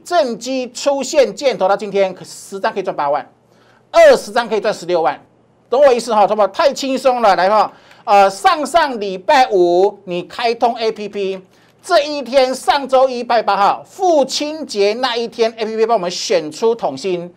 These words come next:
这样子到今天创高赚两成三，六天赚两成三。来，投资朋友，这个是二零一七的关田刚。全国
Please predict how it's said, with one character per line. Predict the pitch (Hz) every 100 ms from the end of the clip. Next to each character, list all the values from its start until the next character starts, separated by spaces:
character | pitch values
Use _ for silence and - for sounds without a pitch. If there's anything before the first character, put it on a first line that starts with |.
| _ _ -
这 | -
样 | 339 233
子 | 196
到 | 180
今 | 208 208
天 |
创 | 214 285 196
高 | 185 180 170 - -
赚 | 247 170 160
两 | 160 135
成 | 143 131
三， | 143 135 135 _ _ _ _
六 | 285 370 339 233
天 | 196 277 254 254
赚 | 240 277 208
两 | 165 170 143
成 | 156 143
三。 | 196 170 165 175
来， | 151 151 185 -
投 | 170
资 |
朋 |
友， | 170
这 | 233
个 | 220
是 | 233 214 220
二 | 269 226
零 | 175 165
一 | 214
七 | 202 214
的 | 190 180 139
关 | - 196
田 | 185 156
刚。 | 156 147 160 _ _ _ _ _ -
全 | 254 247 330
国 | 277